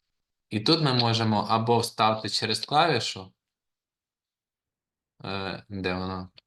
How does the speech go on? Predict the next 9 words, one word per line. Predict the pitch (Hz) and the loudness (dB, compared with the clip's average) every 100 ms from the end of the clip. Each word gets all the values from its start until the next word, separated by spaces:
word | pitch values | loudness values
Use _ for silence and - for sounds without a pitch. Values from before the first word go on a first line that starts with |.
| - | -14
М, | 95 92 92 95 95 92 92 - _ _ _ _ _ _ | -8 -6 -6 -8 -10 -10 -12 -20 _ _ _ _ _ _
ось. | 110 98 - - - _ _ - _ _ _ _ _ _ - | 0 2 2 -2 -8 _ _ -20 _ _ _ _ _ _ -4
Зображення, | 98 95 110 131 127 117 104 | -2 2 2 4 2 0 0
зберегти | 98 - 98 - 110 | -2 -2 -4 -4 -6
лише | 95 98 | -4 -4
текст, | 113 123 110 | -2 -4 -2
зберігаємо | 110 120 120 110 101 | -2 0 0 0 -2
лише | - 117 | -4 -4
текст, | - 160 151 - | -2 -2 -4 -12